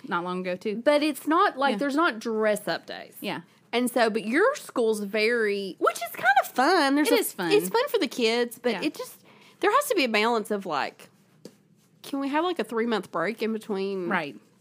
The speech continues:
Speaker 1: Like, maybe not all in the same month. Like, one Spirit Week per month
Speaker 2: Yeah.
Speaker 1: would be good. Like, I work forty hours a week, plus Spirit Week, that's, like, sixty.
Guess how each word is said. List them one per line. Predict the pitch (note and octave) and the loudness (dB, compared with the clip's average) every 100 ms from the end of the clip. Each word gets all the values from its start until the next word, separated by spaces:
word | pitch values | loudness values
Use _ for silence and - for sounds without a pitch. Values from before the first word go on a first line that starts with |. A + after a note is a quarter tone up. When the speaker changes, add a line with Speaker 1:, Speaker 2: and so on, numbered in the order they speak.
| _ - | _ -8
Speaker 1:
Like, | G#3 | -2
maybe | A3 A#3+ | 0 2
not | A3+ F3+ | 0 0
all | G3 F#3 | -2 -2
in | E3+ | -4
the | |
same | - G3+ F3+ | -6 -6 -6
month. | E3+ B2 - - | -6 -8 -10 -8
Like, | E3+ | -8
one | B3 D4+ D#4 | -2 0 0
Spirit | - C4+ A3 | 2 -2 0
Week | A3 G#3+ | -2 -4
per | - G#3+ | -8 -4
month | F#3+ F3 - | -2 -4 -6
Speaker 2:
Yeah. | A3+ F#3+ E3+ | -6 -6 -6
Speaker 1:
would | F#3 | -6
be | F3+ | -6
good. | D3+ C3 C#3 | -6 -8 -6
Like, | D#3+ E3+ | -6 -4
I | G3+ | -4
work | A3+ G#3+ | -4 -4
forty | - A3+ A3 | -4 -2 0
hours | G#3 G#3 G3+ | -2 -2 -4
a | |
week, | G3 G3 - _ _ _ _ _ _ | -4 -4 -6 _ _ _ _ _ _
plus | B3 A#3 | -2 -2
Spirit | - A#3+ G#3+ G3 | -2 -2 0 0
Week, | G3+ F#3+ | -2 -2
that's, | F#3 - | -6 -8
like, | C#3+ - | -10 -6
sixty. | - G#3 - G3+ F#3+ | -6 -6 -6 -8 -10